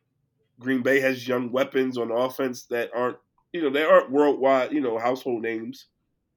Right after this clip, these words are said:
but I think that they're great, um, great contributors.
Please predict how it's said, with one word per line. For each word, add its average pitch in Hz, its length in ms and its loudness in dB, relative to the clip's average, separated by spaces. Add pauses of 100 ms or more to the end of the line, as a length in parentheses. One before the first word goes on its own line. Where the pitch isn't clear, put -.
(160)
but 127 120 0
I 110 60 0
think 127 240 -2
that 135 160 -4
they're 117 220 -6 (240)
great, 127 220 -4 (480)
um, 104 440 -4 (1120)
great 131 180 -4
contributors. 127 680 -6